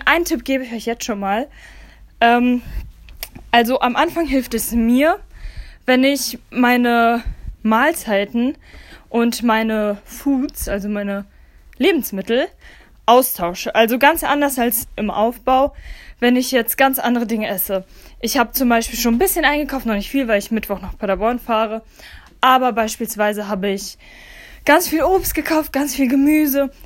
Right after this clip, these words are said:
Habe ich natürlich vorher auch gegessen, nur nicht in diesen Mengen. Und auch nicht in diesen Mengen da gehabt. So, dass, damit der Kopf schon mal checkt, okay, es ist jetzt was anderes.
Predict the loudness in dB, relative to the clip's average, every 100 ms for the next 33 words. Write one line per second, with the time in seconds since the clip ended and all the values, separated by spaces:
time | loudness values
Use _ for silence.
0 | -8 -4 -2 -4 -6 -8 -6 -4 2 2
1 | 0 0 2 0 -2 -6 -8 -10 _ _
2 | -6 -2 0 0 0 0 0 0 0 -2
3 | -6 -16 -20 -20 -20 -18 -2 2 2 2
4 | 0 0 0 -2 0 0 0 0 0 -2
5 | -2 -4 -6 -10 -14 -8 -6 -6 -10 -20
6 | -20 -18 -18 -14 0 2 2 0 2 4
7 | 4 -2 -6 0 0 2 -2 -2 -20 -8
8 | -4 2 2 2 -2 -4 -6 -6 -4 -4
9 | -4 -6 -6 -8 -10 -4 -2 0 -2 -4
10 | -6